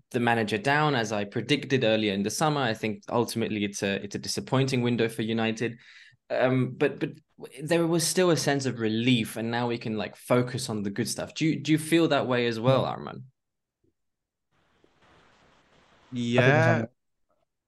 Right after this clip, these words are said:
Speaker 2: if you, yeah, it's difficult to say, but, but if you see, if you end up with, uh, Maguire and Evans on the pitch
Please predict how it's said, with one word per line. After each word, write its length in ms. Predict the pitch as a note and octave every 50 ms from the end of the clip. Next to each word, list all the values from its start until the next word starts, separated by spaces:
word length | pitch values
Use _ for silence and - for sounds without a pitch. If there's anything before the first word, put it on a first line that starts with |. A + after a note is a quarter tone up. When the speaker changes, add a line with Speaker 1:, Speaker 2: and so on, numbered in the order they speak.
| _ -
Speaker 2:
if 360 | B2 C3 C3 - - - -
you, 420 | B2+ B2 B2 B2 A#2+ A#2 - - - _ _ _ _ _ _ _ _ _ _ _ _ _ _ _ _ _ _ _ _ _ _ _ - - - _ _ _ _ _ _ _ _ _ _ _ _ _ _ _ _ _ _ _ _ _
yeah, 140 | - D3 F3
it's 100 | F3+ F3+
difficult 360 | F#3+ F#3 F3+ E3+ F#3 E3 D3+
to 40 | C#3+
say, 160 | - C#3+ B2+
but, 200 | G#2 - A2+ - - -
but 200 | G#2+ - C3 B2
if 160 | B2+ - -
you 60 | C3+
see, 420 | B2 - - C3+ C3 C3 B2+ B2 G#2+
if 360 | - - - F2+ A2 - -
you 80 | A2+ F#2+
end 220 | A2 A#2+ B2 A2+
up 160 | A2+ G2+ F#2 -
with, 260 | G#2 G#2 G#2 - -
uh, 440 | G#2+ G2+ G2 G2 G2 F#2+ F2+ - - - F#2+
Maguire 540 | G2 A2 A#2 A2 - A2+ A2 G#2+ A2 A2 A2
and 100 | G#2+ G2+
Evans 600 | F2 G#2+ A2 G#2 A2 G#2+ G#2+ F#2+ - - - - - _ _ _ _ _ _ _ _ _ _ _ _ _ _ _ _ _ _ _ _ _ _ _ -
on 140 | G#2+ A2+
the 100 | F2+ G#2+
pitch 580 | - - C3 A#2+ A2+ - - - - - -